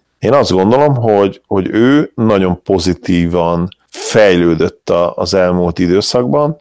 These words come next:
és nem lepne meg, hogyha egyébként abból a szempontból is jobb lenne, amivel ugye őt sokszor elkézik, meg sokszor,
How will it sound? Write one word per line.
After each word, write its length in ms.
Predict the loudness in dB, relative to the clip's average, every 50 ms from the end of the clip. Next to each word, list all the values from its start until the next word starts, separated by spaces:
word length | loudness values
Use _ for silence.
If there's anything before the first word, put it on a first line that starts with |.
| _ _
és 160 | -10 -6 -2
nem 180 | 0 0 2
lepne 280 | 2 0 0 -2 -2 -2
meg, 260 | 0 0 0 -2 -4
hogyha 600 | -6 -6 -6 -2 0 0 2 2 0 -2 -6 -12 _ _ _
egyébként 580 | -2 0 0 0 -2 -2 -2 -4 -4 -6 -10 _ _ -2
abból 340 | 0 0 0 2 2 2
a 60 | 2 2
szempontból 500 | 0 -2 -2 -2 -2 -2 -2 0 0 0
is 180 | -2 -2 -2
jobb 120 | 0 0 0
lenne, 220 | 0 0 0 0
amivel 360 | 0 0 0 2 2 2 2
ugye 180 | 2 2 0 0
őt 100 | 0 0
sokszor 440 | -2 -6 -4 -4 -2 -2 0 2 0
elkézik, 400 | 0 0 -2 -2 -2 -2 -2 -4
meg 100 | -6 -6
sokszor, 460 | -6 -8 -8 -6 -4 -4 -4 -4